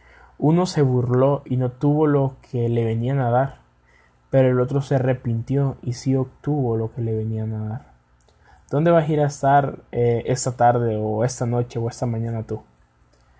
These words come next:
¿A desayunar o almorzar o cenar en la mesa del rey, en tu nuevo hogar, con tu nueva nacionalidad?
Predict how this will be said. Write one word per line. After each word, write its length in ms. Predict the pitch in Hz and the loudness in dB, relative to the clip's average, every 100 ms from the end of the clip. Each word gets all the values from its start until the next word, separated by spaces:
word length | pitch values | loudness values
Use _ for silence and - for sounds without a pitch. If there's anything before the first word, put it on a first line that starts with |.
| _ _ - | _ _ 0
¿A 120 | 131 | 2
desayunar 760 | 131 123 131 127 120 123 135 156 | 2 0 0 2 2 2 2 2
o 140 | 151 | 2
almorzar 540 | 151 135 123 - 135 | 2 0 0 4 4
o 60 | 139 | 4
cenar 440 | 139 123 117 120 | 0 -4 -2 0
en 120 | 131 123 | 0 0
la 100 | 113 | -2
mesa 340 | 123 123 131 | -2 0 0
del 180 | 120 113 | 2 0
rey, 240 | 123 160 - - _ _ | -2 -4 -8 -20 _ _
en 300 | - 135 139 | 0 2 2
tu 160 | 135 127 | 2 -2
nuevo 420 | 127 135 151 143 | 0 0 2 2
hogar, 320 | 123 123 143 | 4 4 2
con 200 | 139 135 | -2 -4
tu 220 | 139 127 | -2 -2
nueva 440 | 120 120 127 139 156 | -2 0 0 0 0
nacionalidad? 840 | 160 - 123 117 113 117 120 123 | -2 -4 -6 -4 -2 2 2 0